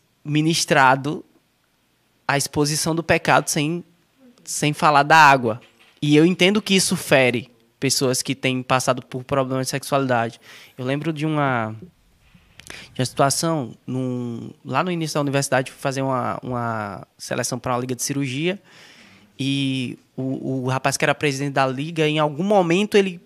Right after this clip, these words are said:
ele entendeu que eu era cristão. E aí ele perguntou se isso influenciava na minha relação com as minhas atividades acadêmicas. Eu disse que sim, porque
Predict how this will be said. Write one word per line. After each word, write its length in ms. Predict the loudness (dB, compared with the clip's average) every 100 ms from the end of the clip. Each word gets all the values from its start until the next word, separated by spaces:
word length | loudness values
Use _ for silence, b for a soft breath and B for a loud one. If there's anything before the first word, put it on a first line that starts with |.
| _ _ _ _ _
ele 180 | -4 -2
entendeu 500 | -2 0 0 2 2
que 120 | 2
eu 60 | 2
era 160 | 4 2
cristão. 680 | 0 -4 -4 -2 -2 -2 -6 _ _ _ b b b b b b b b _ -4
E 100 | 2
aí 380 | 4 2 -2 -4
ele 240 | -4 -2 -2
perguntou 440 | 0 -2 0 -2
se 180 | 0 -2
isso 240 | -4 -4
influenciava 880 | -6 -4 -4 -2 2 4 6 6 4
na 140 | 2 2
minha 260 | 0 0
relação 640 | 2 4 2 2 0 -2 -2
com 440 | -2 -2 0 -4 -6
as 160 | -2 -2
minhas 200 | 0 0
atividades 480 | 0 -2 2 4 4
acadêmicas. 840 | 2 0 2 2 2 0 -2 -2 -10 b b b
Eu 100 | 0
disse 220 | 2 2
que 140 | 4 6
sim, 340 | 6 6 4
porque 600 | 4 4 8 8 8 4